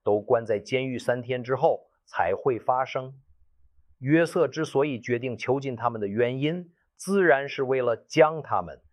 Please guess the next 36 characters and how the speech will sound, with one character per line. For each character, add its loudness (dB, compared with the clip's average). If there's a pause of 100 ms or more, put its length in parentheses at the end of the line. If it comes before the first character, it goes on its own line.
(160)
与 -6
平 -6
日 -6
蜂 -4
拥 -2
而 -2
至， -14 (400)
希 -6
望 6
能 -6
从 -4
埃 0
及 -8
储 -8
备 0
粮 2
食 -10
中 -4 (760)
购 6
买 0
粮 0
食 -8
的 0
无 -4
数 -6
埃 2
及 -8
人 0
和 2
一 -4
族 -4
人 -2 (240)
分 -2
割 0
开 -2
来。 -6